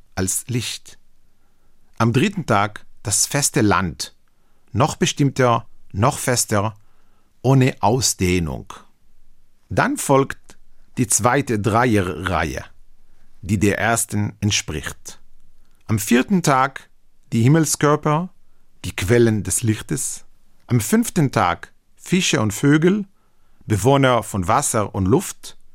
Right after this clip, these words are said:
Am sechsten Tag Landtiere und der Mensch, die Bewohner des Festlandes. Die zweite Serie ist eine weitere Verdichtung. Zunächst schuf Gott den Raum. Dann gab er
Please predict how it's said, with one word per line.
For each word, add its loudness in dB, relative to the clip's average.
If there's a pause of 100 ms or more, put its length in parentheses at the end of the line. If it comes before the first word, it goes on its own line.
(440)
Am 0
sechsten 0
Tag 0 (300)
Landtiere 0 (420)
und 0
der 2
Mensch, 0 (320)
die 0
Bewohner 2 (180)
des -2
Festlandes. -4 (800)
Die -2
zweite 0
Serie 2 (400)
ist -2
eine 0
weitere 0
Verdichtung. -6 (720)
Zunächst -2 (120)
schuf -6
Gott 0
den 0
Raum. 0 (1160)
Dann 0
gab 0
er 4